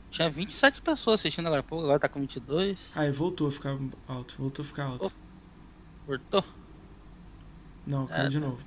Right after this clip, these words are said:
Speaker 2: Caralho, tá indo.
Speaker 1: Desligou o micro-ondas?
Speaker 2: Cara, mas não tá perdendo quadro, não. Deu uma travada sem perder quadro. Pô,
Speaker 1: É.
Speaker 2: tá indo em três mil, tá voltando em
Speaker 1: "P C do Ricão dá uma engasgada quando ele faz outra ação", provavelmente, falou o Nil.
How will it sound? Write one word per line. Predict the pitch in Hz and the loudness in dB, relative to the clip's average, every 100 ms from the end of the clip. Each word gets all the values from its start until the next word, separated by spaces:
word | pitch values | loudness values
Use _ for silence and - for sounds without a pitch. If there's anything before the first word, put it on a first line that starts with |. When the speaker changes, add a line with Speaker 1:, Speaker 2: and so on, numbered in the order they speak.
| - | -12
Speaker 2:
Caralho, | - 139 131 - | -6 -4 -4 -6
tá | - 131 | -4 2
indo. | |
Speaker 1:
Desligou | 151 160 190 | 4 10 10
o | |
micro-ondas? | 190 175 208 208 170 - - - - | 10 12 12 12 4 -6 -8 -8 4
Speaker 2:
Cara, | 247 190 | 8 8
mas | 185 | 6
não | |
tá | 220 | 4
perdendo | 214 226 208 233 | 4 4 4 2
quadro, | 247 196 208 233 247 | 2 2 4 2 2
não. | 170 170 | 2 4
Deu | 156 | 4
uma | 180 202 | 4 2
travada | 208 151 175 208 | 2 2 2 0
sem | - 269 | -2 0
perder | 254 214 226 | 0 0 -2
quadro. | 190 156 165 170 143 139 - - - - - - - - - - - | -2 -2 0 0 -2 -4 -8 -14 -14 -14 -16 -16 -16 -16 -16 -16 -2
Pô, | 277 - | 2 4
Speaker 1:
É. | 226 | 4
Speaker 2:
tá | 180 185 | 4 6
indo | 202 | 6
em | 214 | 4
três | 214 214 170 | 6 6 6
mil, | 190 220 | 2 0
tá | 220 | 0
voltando | 220 208 196 196 | 0 2 2 2
em | 180 170 147 135 131 - - - - - - - - - - - - - - - - - - - - - - - - - - - - - - - - | 0 -2 -4 -6 -8 -14 -16 -16 -16 -14 -16 -16 -16 -16 -16 -18 -18 -16 -16 -16 -16 -14 -14 -14 -14 -14 -12 -12 -12 -12 -12 -12 -12 -12 -10 -10 -2
Speaker 1:
"P | 175 | 4
C | 147 196 | 8 8
do | 202 | 8
Ricão | 185 - 196 | 6 8 8
dá | 202 | 10
uma | 196 196 | 10 12
engasgada | 185 156 151 185 | 10 12 12 12
quando | 185 180 | 10 4
ele | 180 | 2
faz | - 170 175 | 4 6 6
outra | 160 180 185 165 | 4 2 2 0
ação", | - 156 147 | 0 -2 -2
provavelmente, | 139 143 156 147 139 - | 0 2 4 4 2 -2
falou | 135 127 127 | -6 -4 -4
o | |
Nil. | 123 | -4